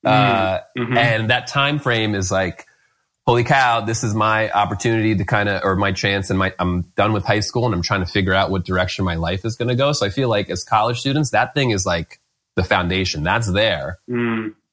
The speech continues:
Speaker 2: But now you have the uncertainty of, of, well, the, the, the instability of what a, a global pandemic brings, number
Speaker 1: Right.
Speaker 2: one. But then also now the uncertainty of, like, what is there for me once I get out of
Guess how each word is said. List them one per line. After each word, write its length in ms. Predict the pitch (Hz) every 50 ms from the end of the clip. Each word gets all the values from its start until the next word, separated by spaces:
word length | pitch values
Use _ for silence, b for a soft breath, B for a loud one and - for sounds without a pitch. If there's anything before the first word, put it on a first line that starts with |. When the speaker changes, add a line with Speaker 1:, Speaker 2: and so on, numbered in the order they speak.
| _ _ _ _
Speaker 2:
But 180 | - 104 92 -
now 420 | 101 107 117 120 131 135 135 131
you 260 | 127 113 104 107 107 107
have 600 | 95 92 104 104 101 98 98 98 95 90 92 - _ _ _ _ _ _ _ _ -
the 160 | 101 107 107
uncertainty 680 | 104 101 95 - - 104 107 98 98 104 98 95 95 92
of, 220 | 90 82 80 - - - -
of, 360 | 87 87 87 85 82 80 82 - - - _ _ _ _ _ _ _ -
well, 220 | 113 117 117 101 90
the, 240 | 113 117 110 104
the, 400 | 95 92 101 98 95 92 87 - -
the 540 | - 85 80 76 67 53 60 60 57 - - _ -
instability 540 | 160 165 - - 143 139 135 127 120 117
of 80 | 110 98
what 140 | 101 104 101
a, 200 | 95 92 90 - 85
a 60 | 87
global 300 | 87 95 92 95 98 82
pandemic 500 | - 95 87 82 87 85 85 80 76 -
brings, 460 | - 76 69 69 78 90 - - - _ _ _ _ -
number 180 | 92 87 85 87
Speaker 1:
Right. 120 | 80 80
Speaker 2:
one. 240 | 76 73 71 76 80 - _ _ _ _ _ _ _ _ _ _
But 140 | - 113 -
then 120 | - 143
also 280 | 135 110 110 110 - 120
now 240 | 104 104 104 104 101
the 160 | 95 98 98
uncertainty 640 | 98 98 92 - - 123 127 - 120 113 98 92
of, 120 | 87 82 82
like, 320 | 90 87 87 87 - - - _ _ _ _ _ _ _ _ _ _ _ _ _ _ -
what 260 | 101 95 107 117 120
is 220 | 120 120 110 95
there 200 | 95 104 101 98
for 320 | 92 - - 107 107 110 110
me 220 | 101 92 87 87
once 340 | 85 85 92 90 90 90 -
I 100 | 85 85
get 160 | 80 85 82 80
out 320 | 82 92 98 98 - - -
of 280 | 71 64 69 69 65